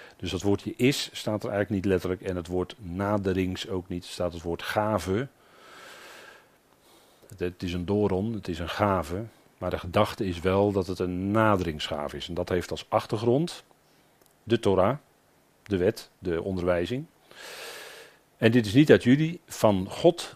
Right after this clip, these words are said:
letterlijk staat er, van God is de naderingsgave. Dat, eh, zo, zo, dat is letterlijke weergave van het Grieks, hè. En kijk, in Leviticus werd daarover gesproken.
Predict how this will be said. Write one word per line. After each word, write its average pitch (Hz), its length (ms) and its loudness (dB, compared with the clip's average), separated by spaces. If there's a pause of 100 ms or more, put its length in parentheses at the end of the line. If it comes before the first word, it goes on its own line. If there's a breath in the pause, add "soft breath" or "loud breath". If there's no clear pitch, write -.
letterlijk 104 360 2
staat 98 260 0
er, 90 80 -2
van 90 340 -2
God - 440 0 (100)
is 143 220 2
de 113 220 4
naderingsgave. 80 840 -2 (840)
Dat, - 240 -16
eh, 90 80 -6
zo, 90 320 -2
zo, 90 440 -2
dat 80 160 -8
is 76 120 -14
letterlijke 87 560 0
weergave 85 500 -4
van - 180 -8
het 80 100 -10
Grieks, 85 300 -6
hè. 107 100 -6 (1500 loud breath)
En 110 340 8 (1200)
kijk, 135 240 10
in 147 140 8
Leviticus 117 920 4
werd 113 280 2
daarover 117 580 4
gesproken. 98 760 4